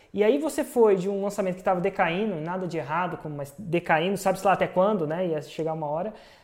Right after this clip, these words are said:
pra um lançamento que foi o dobro. Agora vamos entender uma segunda mentalidade. Quando você,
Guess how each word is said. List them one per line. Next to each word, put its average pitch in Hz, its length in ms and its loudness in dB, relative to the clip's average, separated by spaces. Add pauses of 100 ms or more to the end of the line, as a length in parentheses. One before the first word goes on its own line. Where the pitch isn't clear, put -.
pra 175 80 -10
um 208 60 -2
lançamento 220 340 -8
que 220 120 -10
foi 240 280 0
o 240 60 -2
dobro. 165 680 -4 (540)
Agora 196 360 2
vamos 269 260 0
entender 196 720 0 (180)
uma 180 120 -2
segunda 196 380 2
mentalidade. 196 640 2
Quando 160 140 -8
você, 170 260 -6